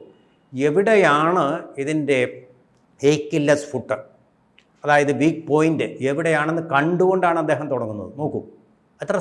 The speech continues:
സാമർഥ്യമുള്ള ഒരു സമർത്ഥമായിട്ടുള്ള ഇൻ്റലിജൻ്റ് ആയിട്ടുള്ള ഒരു പ്രചാരണ രീതിയാണത്. അവിടെ സോൾവും ചെയ്തു, സോൾവും ചെയ്തു. ഒരു പ്രശ്നം കാലാകാലങ്ങളായിട്ട് നിവേദനങ്ങൾ കൊടുത്തുകൊണ്ട്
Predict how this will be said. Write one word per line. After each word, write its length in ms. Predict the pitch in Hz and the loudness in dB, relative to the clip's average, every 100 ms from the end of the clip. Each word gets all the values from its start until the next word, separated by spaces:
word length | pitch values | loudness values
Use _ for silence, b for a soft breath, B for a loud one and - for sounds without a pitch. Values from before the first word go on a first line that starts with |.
| - | 0
സാമർഥ്യമുള്ള 720 | 147 175 180 180 180 180 156 156 | 0 2 0 -2 -2 -2 0 0
ഒരു 100 | 139 135 - - | 0 -4 -10 -6
സമർത്ഥമായിട്ടുള്ള 920 | 139 156 - 175 175 165 147 143 143 - 123 | -2 -2 -4 -4 -2 -2 -2 -6 -8 -8 -8
ഇൻ്റലിജൻ്റ് 640 | 127 156 180 170 160 156 143 | -4 -4 -2 -2 -2 0 0
ആയിട്ടുള്ള 300 | 139 131 135 - B - | 0 -2 -6 -6 B -4
ഒരു 100 | 135 - | -4 -2
പ്രചാരണ 360 | 110 127 139 139 | 0 2 2 -2
രീതിയാണത്. 460 | 135 131 131 131 131 - _ _ _ _ - | -2 -2 -4 -4 -10 -16 _ _ _ _ -2
അവിടെ 140 | 214 214 | 0 4
സോൾവും 340 | 185 220 254 220 | 6 8 8 6
ചെയ്തു, 220 | 240 175 - - - _ _ _ _ _ - | 4 4 -2 -10 -20 _ _ _ _ _ -2
സോൾവും 340 | 143 147 156 139 | 2 4 2 2
ചെയ്തു. 140 | 135 139 | 2 0
ഒരു 60 | 139 | -2
പ്രശ്നം 320 | 131 - 160 147 - B B | -4 -4 -8 -10 -16 B B
കാലാകാലങ്ങളായിട്ട് 840 | 120 123 143 147 143 139 135 131 135 139 | 2 6 6 6 4 4 2 2 0 0
നിവേദനങ്ങൾ 480 | 120 123 135 147 147 143 | -4 -2 0 0 -2 -2
കൊടുത്തുകൊണ്ട് 460 | 123 113 123 117 | -4 -4 -8 -6